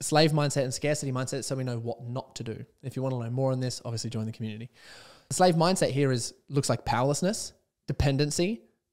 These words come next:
desire to please others, internalize the values and opinions of others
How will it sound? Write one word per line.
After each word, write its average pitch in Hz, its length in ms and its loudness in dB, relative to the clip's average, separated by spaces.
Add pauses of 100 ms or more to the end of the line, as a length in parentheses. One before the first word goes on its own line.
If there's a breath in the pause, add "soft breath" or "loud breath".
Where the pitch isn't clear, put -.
desire 131 440 6
to 120 100 0
please 139 380 2
others, 151 400 -2 (360 soft breath)
internalize 143 580 4
the 147 60 4
values 127 460 4
and 127 140 -2
opinions 127 520 0
of 117 160 -4
others 123 500 0